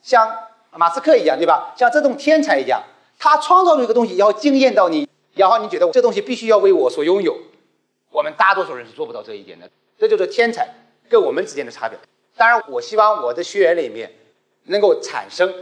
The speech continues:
这样的人。所以这个就是说，你向投资人去解释的时候，投资人会说：“你到底是干嘛的？你在做什么事儿？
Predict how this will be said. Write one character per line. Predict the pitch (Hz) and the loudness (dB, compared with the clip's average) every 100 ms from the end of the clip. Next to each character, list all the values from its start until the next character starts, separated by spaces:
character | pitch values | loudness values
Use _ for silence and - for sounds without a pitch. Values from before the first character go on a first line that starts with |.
| - | -18
这 | - 226 | -2 0
样 | 139 | 0
的 | 117 | -4
人。 | - _ _ _ _ _ _ _ | -8 _ _ _ _ _ _ _
所 | - | 0
以 | 240 240 | 0 2
这 | 311 | 0
个 | 180 160 | 0 0
就 | 175 | -2
是 | 139 | 0
说， | 143 147 - - | 0 0 -4 -8
你 | 190 175 | -6 0
向 | 269 262 | 0 2
投 | 233 | 0
资 | 233 | -2
人 | 240 226 | -4 -6
去 | 233 | -10
解 | 208 127 | -10 -10
释 | 196 | -8
的 | 190 | -10
时 | 139 | -10
候， | 120 _ _ _ | -14 _ _ _
投 | - | -2
资 | 208 | 0
人 | 233 | 2
会 | |
说 | 214 | 0
：“你 | 180 151 | -4 0
到 | 214 | 0
底 | 208 | 0
是 | 180 | 0
干 | 220 180 | 2 2
嘛 | - - | 0 -2
的？ | - _ _ _ _ _ _ _ _ _ | -10 _ _ _ _ _ _ _ _ _
你 | - | -6
在 | 175 | -2
做 | 240 277 | 2 2
什 | - | 0
么 | - - | -6 -6
事 | - | 2
儿？ | 262 - - | 2 2 -4